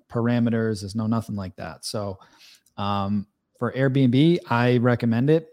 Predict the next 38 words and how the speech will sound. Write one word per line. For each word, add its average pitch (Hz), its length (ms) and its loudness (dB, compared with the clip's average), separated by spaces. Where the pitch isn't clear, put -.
Again, 120 280 -4
unless 120 320 -4
you 131 80 -4
have 131 120 -6
some 123 140 -4
crazy, 120 440 -4
super 127 360 -6
high-end 123 460 -2
luxury, 120 520 -4
ten, 120 280 -6
twenty 117 240 -8
million 113 200 -4
dollar 101 200 -6
place 156 320 -4
that 117 160 -10
you're 113 60 -6
not 107 180 -10
comfortable 110 340 -12
doing 147 240 -4
that. 147 300 -4
And 139 120 -4
even 147 240 0
then, 110 440 0
you 117 140 -6
can 123 120 -2
always 131 260 -2
go 123 80 -4
back 120 220 -4
to - 60 -14
Airbnb, 113 520 -4
and 104 80 -6
I 104 60 -8
believe 113 220 -6
they 117 100 -6
give 110 140 -8
you 104 80 -10
three, 117 600 -4
uh, 101 460 -8